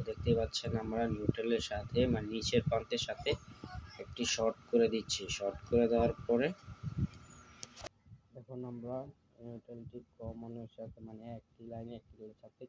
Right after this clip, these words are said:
কমন করে নিচ্ছি, যাতে এখানে ইনপুট দিলে বিপরীত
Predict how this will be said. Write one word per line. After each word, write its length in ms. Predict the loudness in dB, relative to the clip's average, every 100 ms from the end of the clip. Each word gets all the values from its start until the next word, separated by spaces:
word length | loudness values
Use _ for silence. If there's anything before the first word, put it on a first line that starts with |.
| -14
কমন 240 | -12 -10 -12
করে 180 | -14 -16 -14
নিচ্ছি, 340 | -12 -12 -12 -18 _ _ _ _ _ _ _
যাতে 200 | -18 -10 -8 -8
এখানে 280 | -8 -8 -6 -8
ইনপুট 300 | -8 -8 -6 -6
দিলে 200 | -8 -8 -10
বিপরীত 440 | -14 -18 _ -18